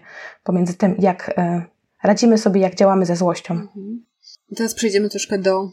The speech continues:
Speaker 2: agresji, o której, y, wspominałyśmy. Y, jest teoria neuronów lustrzanych. Jeżeli się złościmy, to nasze dziecko może przejmować tą,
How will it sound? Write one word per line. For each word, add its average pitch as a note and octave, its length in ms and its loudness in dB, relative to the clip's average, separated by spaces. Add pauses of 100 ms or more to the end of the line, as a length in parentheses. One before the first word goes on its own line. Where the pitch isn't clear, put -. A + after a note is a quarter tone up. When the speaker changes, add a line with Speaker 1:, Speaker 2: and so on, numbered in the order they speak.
(160)
Speaker 2:
agresji, G#3 720 2
o G3 80 -6
której, F3+ 680 -6
y, F3+ 140 -12 (300)
wspominałyśmy. F#3 1160 -2 (760)
Y, G3 200 0
jest B3+ 280 2
teoria G#3 600 0 (880)
neuronów F#3+ 540 0
lustrzanych. G#3 600 0 (320)
Jeżeli F#3 340 -2
się F#3 160 0
złościmy, G3 840 0 (180)
to F3 100 -10
nasze F3 260 -2
dziecko F3 320 -4
może F#3 240 -2
przejmować A3 600 0
tą, G#3 400 -2